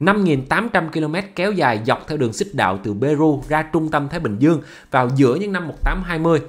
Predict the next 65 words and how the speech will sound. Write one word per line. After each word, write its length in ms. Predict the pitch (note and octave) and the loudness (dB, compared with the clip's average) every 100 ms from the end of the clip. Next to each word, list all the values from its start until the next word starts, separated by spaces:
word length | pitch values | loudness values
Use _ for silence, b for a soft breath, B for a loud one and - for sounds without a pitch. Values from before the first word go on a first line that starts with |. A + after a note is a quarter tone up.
| B B | B B
hơn 320 | - G3+ G3+ | 0 0 2
năm 180 | G#3 G#3 | -2 -2
mươi 100 | G3+ | -2
tàu 220 | G3 C3 | 2 2
đã 80 | B2 D#3+ | 2 -2
chen 200 | F3 E3 | -6 -4
chúc 140 | A3 - | -8 -8
săn 320 | - F3 D3+ | -8 -4 -2
lùng 180 | A#2+ G#2+ | -2 -2
ở 60 | A2+ | -8
trong 160 | C#3 C3 | -8 -6
khu 120 | C#3 | -6
vực 220 | A2 G#2 | -6 -4
này 220 | A#2 G#2 G2 B | -6 -6 -10 B
vào 160 | A#2+ G#2+ | -4 -4
mùa 200 | G#2 G2 | -2 -4
cá 140 | A#2 | -4
voi. 220 | C#3 D3+ C3+ - B B B B | 4 4 4 -2 B B B B
Nếu 180 | E3+ G3+ | 4 6
mà 100 | A#3+ | 6
khí 200 | - F#3+ | 2 0
than 300 | F#3+ F#3+ E3 - | 0 0 0 -2
thắp 320 | - - - - | -4 -4 -10 -10
sáng 340 | - F3 G#3 | -2 -2 -2
các 120 | G3+ - | -8 -4
cửa 160 | G#2+ | -4
hàng 320 | C3 C3+ A#2 G2+ | -2 -4 -4 -6
ở 180 | F#2 | -8
các 160 | C3+ E3+ | -8 -8
thành 180 | A#2 G2 | -8 -6
phố 120 | C3 | -4
lớn 300 | D#3 E3+ G3+ | -2 -2 -4
nhất 120 | A3+ - | -6 -4
của 100 | A#2 | -4
Mỹ 280 | A#2+ F#2 - | -2 -2 -4
và 120 | B2 | -4
Anh 260 | A#2+ C3+ B2 B | -2 -2 -6 B
và 100 | - | -2
các 200 | C3 G#3 | 0 2
lối 180 | F#3 G#3 | 4 4
đi 200 | F#3+ E3+ | 4 2
của 80 | D#3+ | 0
các 240 | F3+ G3 | -4 -4
nhà 200 | C3 A2+ | -2 -2
máy, 260 | G#2+ A#2+ F#3+ | -2 -4 -4
thì 100 | D3 | -6
nến 320 | G#2 A#2+ C#3 G3+ | -2 0 0 0
và 60 | A2+ | -2
dầu 300 | A2+ G#2 F#2 | 2 2 0
vẫn 160 | F2+ | -4
chiếu 220 | - D#3 | -2 -2
sáng 260 | F#3+ - E3+ | 0 -2 -4
nhà 140 | A2 | -6
riêng, 260 | F#2+ C#3 C#3+ - - | -2 0 0 -6 -6
khu 200 | F#3 F#3 | -4 -2
thương 200 | F3 C#3 | -2 -2
mại, 220 | G2 F2 B B | -2 -4 B B
các 200 | A3 - | -10 -4
tòa 100 | C3+ | -4
nhà 240 | A#2+ A2+ | -2 -4
công 220 | A2 C#3+ C#3+ | -4 -8 -4
cộng, 240 | G#2 F#2 B B A2+ | -4 -4 B B -2
ngọn 220 | A2 A2 | -2 0
hải 160 | G#2+ | -4
đăng 260 | D3+ D3+ | 0 -2